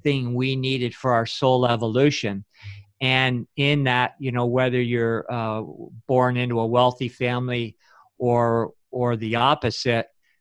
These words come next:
we still have the ability. And of course, there are many examples, uh, throughout humanity of people that make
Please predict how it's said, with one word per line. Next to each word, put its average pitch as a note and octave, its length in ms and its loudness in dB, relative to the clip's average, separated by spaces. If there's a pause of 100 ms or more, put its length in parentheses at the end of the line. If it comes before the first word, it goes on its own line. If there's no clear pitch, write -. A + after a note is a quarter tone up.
(120)
we A#2+ 140 -4
still C#3+ 440 2
have B2+ 300 0
the A#2 100 -2
ability. A#2+ 640 2
And A#2+ 100 -6
of A#2 140 -8
course, C3 300 0
there B2+ 100 0
are - 20 0 (180)
many C3 140 0
examples, B2 920 -2
uh, A2 460 -4 (480)
throughout C3 440 2
humanity A2+ 760 -4 (380)
of A2+ 280 -4
people B2+ 300 -2
that A#2+ 140 -4
make B2 280 -2